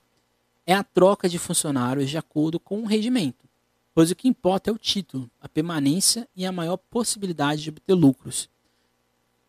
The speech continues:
Por exemplo, a Gaviões da Fiel pede um carnaval em noventa e nove, noventa e nove? Não, dois mil. Pede o carnaval de dois mil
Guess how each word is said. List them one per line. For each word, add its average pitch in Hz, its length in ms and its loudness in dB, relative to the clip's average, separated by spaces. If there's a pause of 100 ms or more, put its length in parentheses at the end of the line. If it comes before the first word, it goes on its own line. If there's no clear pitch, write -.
(140)
Por 233 120 6
exemplo, 165 240 0
a - 20 2
Gaviões 214 300 0
da 220 60 0
Fiel 180 260 2
pede 196 340 2
um 180 40 2
carnaval 143 460 4
em 131 40 4
noventa 127 380 0
e 123 40 0
nove, 131 680 -2 (680)
noventa 123 320 -8
e 120 40 0
nove? 190 440 -2 (1600)
Não, 120 160 4
dois 165 220 4
mil. 117 160 -2 (640)
Pede 208 220 4
o - 40 -2
carnaval 151 240 2
de 131 80 0
dois 120 180 -4
mil 160 240 0